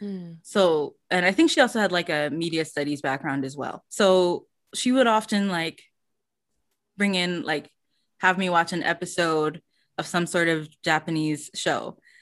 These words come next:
Speaker 2: You know, so these are things not meant for Japanese learners, but actual, you know, Japanese people for them to, to watch. So,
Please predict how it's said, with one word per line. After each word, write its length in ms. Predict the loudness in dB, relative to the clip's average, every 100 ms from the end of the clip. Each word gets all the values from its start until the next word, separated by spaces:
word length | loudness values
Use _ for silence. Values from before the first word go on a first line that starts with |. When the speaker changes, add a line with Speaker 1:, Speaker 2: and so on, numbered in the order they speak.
| _ _
Speaker 2:
You 80 | -2
know, 100 | 0
so 140 | 0
these 220 | 0 2 2
are 80 |
things 340 | 2 2 2 2
not 220 | 0 2
meant 200 | 0 -2
for 140 | -2
Japanese 500 | 0 0 0 -6 -8
learners, 400 | -4 -2 -2 -4
but 140 | -4 0
actual, 560 | 0 0 0 0 -2 -6
you 120 | -6
know, 220 | -4 -4 -8 _
Japanese 540 | 0 0 0 -2 -4 -8
people 640 | -8 -8 -6 -8 -8 -12 _ _
for 220 | -10 -4
them 180 | -2 -2
to, 300 | -6 -8 -10 _ -10
to 100 | -2
watch. 360 | 2 2 0
So, 400 | -6 -4 -4 -6